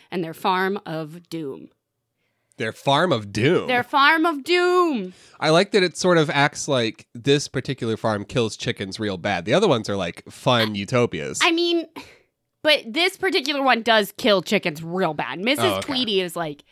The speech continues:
Speaker 1: especially a villain. Like, she
Speaker 2: Oh,
Speaker 1: is
Speaker 2: okay.
Speaker 1: This film has been called a Holocaust allegory.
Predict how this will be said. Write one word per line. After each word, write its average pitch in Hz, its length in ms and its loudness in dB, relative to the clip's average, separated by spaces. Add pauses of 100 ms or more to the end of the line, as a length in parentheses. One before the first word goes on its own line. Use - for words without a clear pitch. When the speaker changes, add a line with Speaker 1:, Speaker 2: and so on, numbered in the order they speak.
(400)
Speaker 1:
especially 185 760 -2
a 156 60 -10
villain. 135 400 -18 (120)
Like, 139 140 -20
she - 200 -4
Speaker 2:
Oh, 127 120 2
Speaker 1:
is 104 40 0
Speaker 2:
okay. - 180 -8 (280)
Speaker 1:
This 262 280 2
film 349 220 2
has 311 140 0
been 240 220 -2
called 247 360 2
a 285 60 4
Holocaust 302 640 2
allegory. 302 760 4